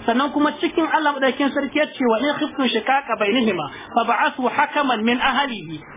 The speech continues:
wa hakaman min ahliha. Gashi yau Allah unhani da ordinary mutum ba ma annabi Isa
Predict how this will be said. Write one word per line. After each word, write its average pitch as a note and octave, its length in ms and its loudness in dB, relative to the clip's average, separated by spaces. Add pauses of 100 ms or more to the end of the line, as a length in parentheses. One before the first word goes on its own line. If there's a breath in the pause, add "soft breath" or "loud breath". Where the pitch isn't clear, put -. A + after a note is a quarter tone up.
wa A3 140 4
hakaman G#3+ 460 0
min A3+ 160 4
ahliha. A3 520 -2 (520 loud breath)
Gashi B3 400 0
yau D4 120 2 (120)
Allah C4 400 0
unhani A3+ 460 0
da A3 100 0
ordinary A#3+ 480 2
mutum G3+ 300 -2
ba G3+ 160 2
ma C4 100 2
annabi G#3+ 320 -2
Isa E3 220 -2